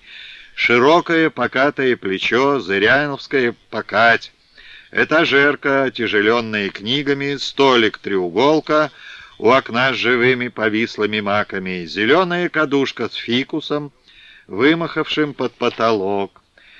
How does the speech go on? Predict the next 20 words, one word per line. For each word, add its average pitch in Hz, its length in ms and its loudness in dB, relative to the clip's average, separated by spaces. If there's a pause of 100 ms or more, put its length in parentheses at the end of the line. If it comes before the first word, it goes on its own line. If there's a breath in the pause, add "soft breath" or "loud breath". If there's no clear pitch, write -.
(200 soft breath)
широко 160 720 4
разбросившим 156 1000 0
лапы 127 400 2
листья, 113 540 0
и 104 220 -6
такая 151 580 -2
тишина. 107 760 -8 (1040 soft breath)
Будто 135 420 0
все 175 280 0
замерло 165 560 2
в 147 80 0
ожидании 127 580 0
чего-то 127 480 -2
поворотного, 135 880 0
что 117 240 -2
должно 113 520 -2
совершиться 131 800 -2
в 113 60 -4
эту 117 240 0
минуту. 120 580 -6